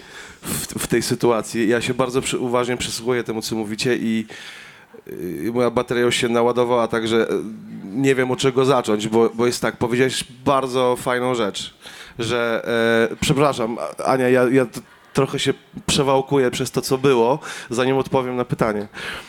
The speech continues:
Dobra, e, e, że, e, to rynek powinien re-, regulować, powiedziałeś, że słuchacze powinni regulować, e, czego chcą słuchać po angielsku czy po polsku. Ta ustawa na dzień,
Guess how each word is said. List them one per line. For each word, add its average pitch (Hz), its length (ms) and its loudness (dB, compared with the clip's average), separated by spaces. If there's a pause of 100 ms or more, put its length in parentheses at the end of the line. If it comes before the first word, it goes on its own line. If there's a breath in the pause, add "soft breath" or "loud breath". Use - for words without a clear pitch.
(420 loud breath)
Dobra, 120 200 2 (280)
e, 131 40 2 (460)
e, 123 40 4
że, 123 360 2 (460)
e, 120 40 -2 (1160)
to 120 240 2 (160)
rynek 151 260 2
powinien 127 300 0
re-, 120 200 4
regulować, 123 760 4
powiedziałeś, 117 380 2
że 117 80 0
słuchacze 120 720 0 (720 loud breath)
powinni 127 320 2
regulować, 123 760 2 (560)
e, 98 40 -10
czego 120 340 -2
chcą 120 260 -4
słuchać 117 380 -2
po - 140 -2
angielsku 110 340 -2
czy - 100 -6
po 110 100 -6
polsku. 107 340 -2
Ta - 100 -4
ustawa 135 360 -2
na 139 120 2
dzień, 135 200 -4